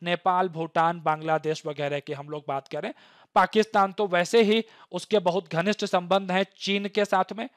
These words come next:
घरेलू राजनीति में क्या परिवर्तन हो सकते हैं और ये विषय विदेश नीति के साथ कैसे जुड़ा हुआ है, जरा आप लोग ध्यान से देखिए, बहुत इंटरेस्टिंग पॉइंट है ये वाले। देखिए, जब बेरोजगारी बढ़ेगी,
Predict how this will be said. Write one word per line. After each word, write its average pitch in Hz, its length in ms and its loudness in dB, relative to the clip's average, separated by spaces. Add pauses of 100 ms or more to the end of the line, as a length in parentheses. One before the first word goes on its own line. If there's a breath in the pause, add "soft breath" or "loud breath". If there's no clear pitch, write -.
घरेलू 226 580 2
राजनीति 175 640 -4
में 214 160 -8
क्या 196 180 -4
परिवर्तन 165 560 -4
हो 151 140 -6
सकते 151 340 -4
हैं 170 300 0 (380 loud breath)
और 190 160 4
ये 185 280 2
विषय 208 460 2 (340 loud breath)
विदेश 175 480 2
नीति 277 360 0
के 220 160 2
साथ 185 300 2
कैसे 175 300 0
जुड़ा 151 280 -2
हुआ 151 280 -2
है, 202 240 2 (300 loud breath)
जरा 165 200 -2
आप 160 280 -2
लोग 165 180 -4
ध्यान 151 240 -4
से 156 120 -8
देखिए, 143 340 -8
बहुत 180 380 0
इंटरेस्टिंग 185 500 -2
पॉइंट 156 340 -4
है 147 100 -2
ये 147 80 -4
वाले। 139 280 -10 (580 soft breath)
देखिए, 190 260 -2 (460 soft breath)
जब 233 160 4
बेरोजगारी 208 560 4
बढ़ेगी, 220 480 2